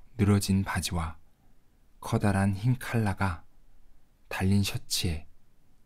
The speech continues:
지나치게 작은 검정 넥타이를 매고 있었다. 주근깨가 가득한 코 밑에 있는 입술이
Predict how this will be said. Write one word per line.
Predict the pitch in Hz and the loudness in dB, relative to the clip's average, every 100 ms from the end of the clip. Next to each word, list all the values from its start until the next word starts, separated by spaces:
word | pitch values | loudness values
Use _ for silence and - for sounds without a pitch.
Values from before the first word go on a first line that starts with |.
| - | -10
지나치게 | - 101 98 - - 98 | -2 0 0 -2 0 0
작은 | - - 101 98 | -2 -2 0 0
검정 | - 92 92 98 95 | 0 0 2 2 2
넥타이를 | 85 - - 95 87 82 76 - - - - - - - | 0 -4 -2 2 2 0 -2 -8 -16 -16 -16 -16 -18 -6
매고 | - 82 85 | -2 0 2
있었다. | 85 - - - 80 - - - - - - - - - - - _ _ - - - - | 0 -2 -6 -8 -10 -10 -20 -20 -20 -20 -20 -20 -18 -18 -20 -20 _ _ -20 -20 -16 -10
주근깨가 | - 113 110 107 104 101 | 0 2 4 2 0 0
가득한 | - - - - 101 - | -4 -4 -4 -2 -2 -2
코 | - | -2
밑에 | 107 95 - 104 | -2 -2 -2 0
있는 | 101 90 95 95 | 2 4 4 2
입술이 | 87 - - 82 78 | 0 -4 -4 -4 -6